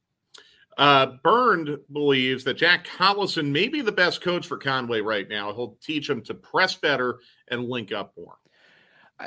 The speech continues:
Speaker 2: I think it's not so much that Collison's the best coach for him that, uh, compared to Pineda. I think it's just Collison would then be playing him. A-, and then you have the follow-up. You're, you're working with that coach in training,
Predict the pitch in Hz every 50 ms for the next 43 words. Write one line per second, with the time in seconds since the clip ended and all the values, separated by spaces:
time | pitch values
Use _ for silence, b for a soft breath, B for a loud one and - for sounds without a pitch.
0 | - - 202 - 294 370 - 320 - - 214 208 - - 185 160 151 147 143 -
1 | - - 113 98 - - 135 135 135 131 - - 113 101 - 101 87 95 101 98
2 | - - - 117 110 98 - - - - 104 101 101 104 98 90 90 92 92 92
3 | 90 - - - 62 - 50 - 87 85 - 113 92 117 110 101 - 87 - -
4 | - 85 101 143 185 156 104 87 69 85 101 - 131 120 - 120 - - - 107
5 | - - - 117 107 107 104 - - 95 90 90 85 104 101 90 90 - - -
6 | 107 131 165 143 92 71 - 50 _ _ _ _ - - 104 - - 104 104 107
7 | 110 113 117 120 110 110 92 104 101 90 80 76 - 95 101 120 107 85 65 52
8 | - - _ _ - 95 95 95 92 73 98 104 98 95 90 85 98 107 113 123
9 | - - 110 104 98 95 92 92 80 76 98 101 98 92 - - 73 95 92 87
10 | - - - 92 90 87 82 - - - - 90 82 80 - - 95 101 101 98
11 | 98 98 95 92 90